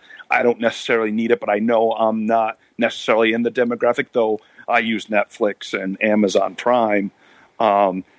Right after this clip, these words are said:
and Hulu. When Handmaid's Tale comes out, then we get it for, like, a month, <laughs> and then, you know, but, uh, but yeah, I guess, um, I, I really only sh-, when I'm o-, I'm only usually streaming. I mean, sometimes on my television, um,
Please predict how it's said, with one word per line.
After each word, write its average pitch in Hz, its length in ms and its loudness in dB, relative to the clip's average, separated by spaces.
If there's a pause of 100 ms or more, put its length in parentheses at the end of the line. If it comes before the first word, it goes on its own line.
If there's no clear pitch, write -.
(120)
and 92 260 0
Hulu. 127 600 2
When 107 220 -2
Handmaid's 107 600 -2
Tale 98 280 -2
comes 104 260 -4
out, 98 220 2
then 110 180 0
we 104 140 -6
get 104 180 0
it 104 180 -6
for, 107 100 -2
like, 98 180 -2
a 95 40 -8
month, 98 220 -2 (300)
<laughs> - 720 -8
and 147 100 0
then, 117 240 -2 (180)
you 156 80 0
know, 104 180 0 (420)
but, 117 180 0
uh, 101 200 -2 (500)
but 123 160 0
yeah, 151 320 2
I 131 80 2
guess, 165 400 -4
um, 135 320 0 (100)
I, 156 240 0
I 180 60 0
really 208 340 -4
only 180 220 -6
sh-, - 280 -12
when 135 120 -2
I'm 175 160 0
o-, 185 200 -2
I'm 202 200 0
only 220 160 0
usually 156 260 -2
streaming. 139 720 -2 (140)
I 170 40 -2
mean, 170 80 2
sometimes 190 440 -2
on 127 180 2
my 113 120 2
television, 107 680 0 (440)
um, 101 320 2